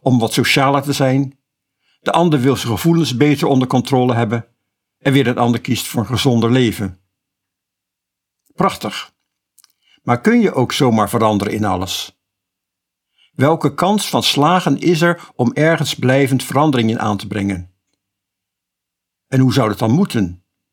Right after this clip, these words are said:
Bovendien moeten we wel veranderen. Laat ik enkele voorbeelden noemen. Jan is verlegen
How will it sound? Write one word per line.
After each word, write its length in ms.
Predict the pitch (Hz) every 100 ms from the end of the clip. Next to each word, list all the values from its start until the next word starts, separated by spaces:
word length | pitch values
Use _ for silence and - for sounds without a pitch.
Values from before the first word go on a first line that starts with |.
| _ _ _ _ _ _ _ _ _ -
Bovendien 720 | 117 110 95 110 135 190 - _ _ _ _
moeten 360 | 156 190 202 156
we 60 |
wel 220 | 113 110
veranderen. 520 | 101 98 82 82 82 _ _ _ _ _ _ _ _ _ _ _ _ _ _ _ _ _ _ _ _ _ _ - -
Laat 140 | 143
ik 120 | 160 160
enkele 200 | 147 135
voorbeelden 540 | 120 107 98 107 101
noemen. 320 | 98 90 98 _ _ _ _ _ _ _ _ _ _ _ _ _
Jan 400 | 113 139 180 -
is 200 | 143 -
verlegen 640 | - 110 135 143 139 135